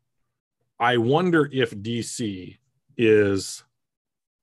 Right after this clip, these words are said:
between, so we've had three different people play Joker, well, four technically, right? But, like, we've had three different people play Joker recently.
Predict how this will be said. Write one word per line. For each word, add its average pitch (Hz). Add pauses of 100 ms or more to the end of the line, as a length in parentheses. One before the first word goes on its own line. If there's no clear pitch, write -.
(960)
between, 123
so 113
we've 120
had 139
three 151
different 143
people 117
play 107
Joker, 104
well, 110
four 92
technically, 95
right? 95
But, 107
like, 107
we've 113
had 113
three 135
different 143
people 117
play 110
Joker 101
recently. 110